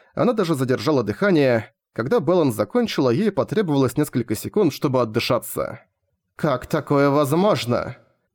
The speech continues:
В полученной от семи мудрецов информации говорилось, что в деле замешан заместитель главы администрации президента.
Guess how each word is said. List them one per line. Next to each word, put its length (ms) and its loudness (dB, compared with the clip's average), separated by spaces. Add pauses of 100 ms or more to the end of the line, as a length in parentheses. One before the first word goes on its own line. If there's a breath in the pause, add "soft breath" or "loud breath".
В 140 -20
полученной 580 2
от 80 -4
семи 260 0
мудрецов 500 0
информации 600 0
говорилось, 460 2
что 180 -2
в 80 -4
деле 240 2
замешан 480 0
заместитель 520 -2
главы 360 2
администрации 640 0
президента. 800 -2